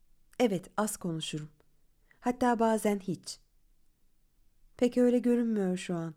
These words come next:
"Resimlerimi anlayanlarla birkaç kelime konuşurum." "Benim anladığımı nereden çıkardın?" "Gözlerinden."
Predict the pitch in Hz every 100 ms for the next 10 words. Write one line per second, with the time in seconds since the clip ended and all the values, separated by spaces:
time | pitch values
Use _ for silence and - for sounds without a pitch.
0 | _ _ _ _ _ _ _ _ _ _
1 | - - - 254 254 277 285 294 339 277
2 | 269 269 269 277 285 254 220 262 330 -
3 | 294 262 269 262 247 220 - 160 143 -
4 | _ _ _ _ _ _ _ _ - 220
5 | 240 233 226 214 233 233 233 190 175 165
6 | - 175 165 160 214 - _ _ _ _
7 | _ _ _ _ _ _ 190 190 185 190
8 | 185 185 185